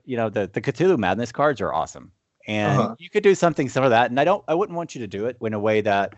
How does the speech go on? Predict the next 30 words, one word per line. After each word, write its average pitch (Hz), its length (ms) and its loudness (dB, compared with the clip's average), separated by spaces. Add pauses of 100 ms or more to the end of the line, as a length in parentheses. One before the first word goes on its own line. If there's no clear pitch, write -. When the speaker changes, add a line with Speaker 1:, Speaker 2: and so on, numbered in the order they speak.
(800)
Speaker 1:
again, 120 280 0
you 110 100 0
don't 202 80 4
wanna 143 120 0
beat 98 140 -4
'em 107 80 0
over 110 140 2
the 101 60 0
head. 113 260 0
You 151 80 0
want 196 140 0
their 196 120 -2
buy-in. 110 320 2
They 127 120 2
wanna 139 200 -2
play 92 280 -8
it. 95 120 -8
They 113 80 -2
wanna 120 240 -2
do 78 220 -8
it. 82 200 -8
I 117 100 -4
want 127 180 -2
it 117 80 -6
to 139 80 -4
Speaker 2:
Uh-huh. 120 140 -2
Speaker 1:
be 98 60 -6
fun 90 160 -14
for 113 140 -10
them. 90 380 -8